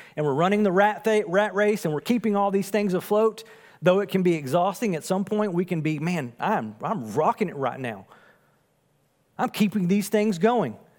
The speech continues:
I'm tired at the end of the day," but we have an awe problem when we are in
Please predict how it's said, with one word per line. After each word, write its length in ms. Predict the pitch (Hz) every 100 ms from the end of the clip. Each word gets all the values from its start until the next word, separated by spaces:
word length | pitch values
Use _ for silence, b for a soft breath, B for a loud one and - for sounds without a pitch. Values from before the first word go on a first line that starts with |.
| b b b b b _ -
I'm 120 | 165
tired 340 | - 220 269 240
at 60 |
the 60 | 190
end 120 | 175
of 40 |
the 60 | 156
day," 220 | 170 190
but 220 | 175 160 190
we 140 | 160
have 200 | 160 156
an 100 | 156
awe 300 | 156 196 262
problem 480 | - 170 139 143 143
when 160 | 139 139
we 140 | 135
are 140 | 131
in 340 | 120 127 -